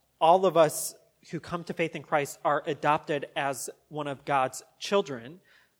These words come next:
but even in that phrase, we have to say as one of God's children. None of us are exclusively God's child. Instead, we're added to God's family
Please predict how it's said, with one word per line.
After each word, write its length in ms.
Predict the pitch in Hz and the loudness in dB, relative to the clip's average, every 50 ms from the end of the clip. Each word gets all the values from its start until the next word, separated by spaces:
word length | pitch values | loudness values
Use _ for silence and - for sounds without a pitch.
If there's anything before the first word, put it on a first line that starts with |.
| _ - | _ 4
but 500 | - 175 170 160 156 - - - - _ - | 6 6 8 6 4 0 -10 -20 -20 _ -8
even 240 | 196 208 196 208 208 | -8 -6 -4 -2 -2
in 80 | 196 | 0
that 180 | 185 175 160 - | 0 0 -2 0
phrase, 240 | - 202 175 135 - | -2 -2 -2 -2 -4
we 60 | 160 | -8
have 160 | 143 175 - | -8 -8 -10
to 100 | - 165 | -12 -10
say 240 | - - 180 160 156 | -6 -2 -2 -2 -2
as 240 | 156 175 151 - 151 | -2 -4 -6 -6 -8
one 300 | 147 139 143 160 175 175 | -6 -2 0 0 0 0
of 100 | 156 139 | -2 -2
God's 320 | 170 151 147 139 - - | 0 0 0 -2 -4 -8
children. 320 | - - 165 160 - - - _ _ _ _ _ _ _ _ _ _ | -8 -6 -6 -6 -6 -8 -20 _ _ _ _ _ _ _ _ _ _
None 200 | - 151 170 185 | -2 0 0 2
of 120 | 196 175 180 | 2 2 2
us 160 | 165 160 - | 2 0 0
are 180 | - 175 156 147 | 0 0 0 0
exclusively 1300 | 139 - - - - - - 151 160 170 190 185 180 - 160 123 - 123 123 123 120 127 135 147 _ _ _ _ _ - | 0 -4 -8 -10 -12 -12 -12 -8 -2 -2 -2 -2 -2 -6 -10 -10 -10 -12 -10 -10 -10 -10 -12 -14 _ _ _ _ _ -6
God's 380 | - 135 131 127 - - - - | -4 -2 -2 -2 -4 -8 -16 -12
child. 440 | - - 147 143 123 113 120 - | -6 -6 -4 -4 -4 -8 -10 -14
Instead, 360 | - - 139 123 - 165 147 - | -16 -16 -16 -12 -8 -8 -4 -4
we're 120 | 147 139 - | -4 -4 -4
added 300 | 139 139 139 143 139 - - | -4 -6 -6 -8 -10 -12 -14
to 360 | - 156 139 131 131 135 - _ - | -14 -10 -8 -8 -8 -8 -10 _ -8
God's 400 | 143 127 127 127 123 - - - - _ _ - | -6 -4 -4 -4 -6 -8 -12 -16 -16 _ _ -4
family 600 | - 170 180 180 165 127 117 120 127 139 170 | -2 -2 -2 -2 -6 -8 -12 -12 -12 -14 -16